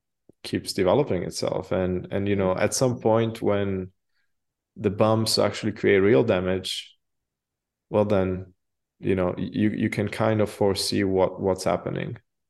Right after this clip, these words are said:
Speaker 2: Mm-hmm.
Speaker 1: And in terms of specifically marriage, I think men specifically
Speaker 2: Mm-hmm.
Speaker 1: have a, have a, have an instinct for knowing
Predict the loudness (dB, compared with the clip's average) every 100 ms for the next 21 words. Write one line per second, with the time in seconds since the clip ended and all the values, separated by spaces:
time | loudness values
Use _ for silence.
0 | _ _ _ _ -8 -6 -8 -8 -12 _
1 | _ _ _ _ _ _ _ _ _ _
2 | _ _ _ _ _ _ _ _ -2 0
3 | 2 2 0 0 0 -2 -4 -2 0 0
4 | 0 -2 -2 -2 0 0 -2 -4 -8 -10
5 | _ _ _ _ -20 _ _ -8 -4 2
6 | 0 2 0 2 2 2 -2 -4 -10 _
7 | -16 -8 -4 -2 -2 0 2 0 -2 -14
8 | _ -10 -8 -8 -10 -12 _ -2 0 6
9 | 6 8 6 2 -6 -18 _ _ _ _
10 | _ _ _ _ _ _ _ _ _ -14
11 | -4 0 4 6 6 4 2 0 2 2
12 | 0 0 -4 -6 -6 -10 -16 _ _ _
13 | _ _ -6 0 4 4 4 4 2 -2